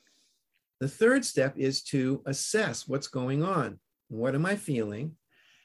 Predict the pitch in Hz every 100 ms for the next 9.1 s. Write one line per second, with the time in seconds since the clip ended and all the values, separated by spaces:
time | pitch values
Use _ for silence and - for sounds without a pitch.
0 | - 165 165 170 151 143 151 156 160 156
1 | 170 165 151 131 143 151 151 160 160 160
2 | 151 147 175 156 113 113 110 143 - _
3 | _ _ _ _ _ _ _ _ _ _
4 | _ - 143 143 135 143 196 196 160 160
5 | 147 156 151 156 143 135 151 131 123 131
6 | 147 143 139 139 143 139 - - 226 165
7 | 139 170 - 143 139 143 147 143 147 170
8 | 151 160 165 160 202 233 170 127 120 113
9 | 135